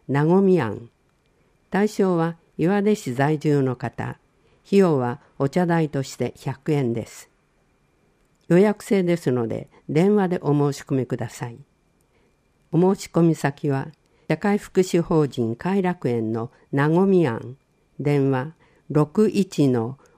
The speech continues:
五五五五。または、地域包括支援センター。電話六二の二一四一です。三、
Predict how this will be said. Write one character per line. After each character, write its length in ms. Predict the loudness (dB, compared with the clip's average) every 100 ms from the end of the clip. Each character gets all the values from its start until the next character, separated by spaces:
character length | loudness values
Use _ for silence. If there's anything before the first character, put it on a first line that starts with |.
| -4
五 320 | 2 4 2
五 360 | 2 2 2 0
五 360 | 0 0 0
五。 400 | -2 -2 -4 -8 -16 _ _ _ _ _
ま 140 | -4 -2
た 160 | -2
は、 220 | -2 -4 -10 _ _
地 200 | -2 0
域 220 | 0 0 0
包 180 | 0
括 200 | 0 -2 -4
支 220 | -2 2
援 180 | 2 2
セ 160 | 0
ン 100 | 0
タ 440 | -2 -8 -8 -10 -18 _ _
ー。 40 | 0
電 260 | 2 2
話 200 | 0 -4 -8 _ _ _ _
六 380 | -2 -2 2 4
二 280 | 6 4 4
の 300 | 2 -2 -6 _ _ _ 4
二 400 | 4 4 2 0
一 320 | 0 2 4
四 280 | 4 4 2
一 280 | 0 -6
で 160 | -8 -10
す。 280 | -14 -20 _ _ _ _ _ _ _ _ _ _ _ _ _ _ _ _
三、 380 | 0 2 0